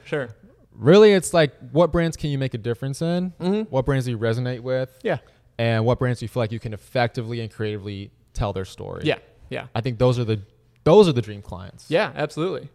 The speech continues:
Speaker 1: And it's not gonna change everybody's mind. Like, it's still great to set goal. Like, I, goal setting is a huge part of our process and,
Speaker 2: Mm-hmm.
Speaker 1: like, those dreams. But often they have to experience it themselves, where they work with somebody who they used to be like, "I would have dreamed to do this. I would have killed to do this five years ago." And then
Speaker 2: Yeah.
Speaker 1: be like, "Well,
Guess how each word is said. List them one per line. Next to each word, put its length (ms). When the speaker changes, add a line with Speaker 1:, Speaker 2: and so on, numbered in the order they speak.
Speaker 1:
And 100
it's 100
not 120
gonna 140
change 240
everybody's 420
mind. 320
Like, 220
it's 160
still 200
great 260
to 180
set 220
goal. 120
Like, 180
I, 120
goal 160
setting 240
is 100
a 60
huge 280
part 200
of 80
our 120
process 480
and, 120
Speaker 2:
Mm-hmm. 80
Speaker 1:
like, 220
those 200
dreams. 380
But 260
often 280
they 100
have 140
to 60
experience 380
it 80
themselves, 400
where 80
they 100
work 200
with 100
somebody 340
who 120
they 140
used 240
to 40
be 140
like, 180
"I 80
would 140
have 160
dreamed 520
to 100
do 200
this. 180
I 40
would 40
have 140
killed 160
to 80
do 100
this 140
five 200
years 180
ago." 280
And 120
then 80
Speaker 2:
Yeah. 100
Speaker 1:
be 100
like, 260
"Well, 280